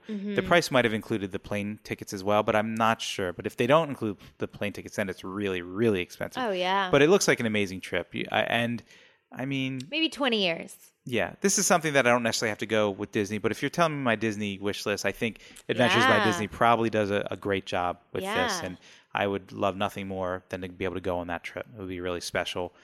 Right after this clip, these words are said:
Speaker 1: For
Speaker 2: thing to do
Speaker 1: sure.
Speaker 2: with, with my family, and, and I think they would do it right. And as I said, if, if I were gonna do a trip with,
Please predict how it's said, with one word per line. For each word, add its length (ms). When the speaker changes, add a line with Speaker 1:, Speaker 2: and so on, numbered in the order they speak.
Speaker 1:
For 80
Speaker 2:
thing 100
to 60
do 100
Speaker 1:
sure. 240
Speaker 2:
with, 240
with 140
my 100
family, 560
and, 260
and 380
I 60
think 180
they 80
would 140
do 100
it 100
right. 240
And 260
as 80
I 40
said, 200
if, 160
if 120
I 100
were 100
gonna 180
do 160
a 60
trip 260
with, 320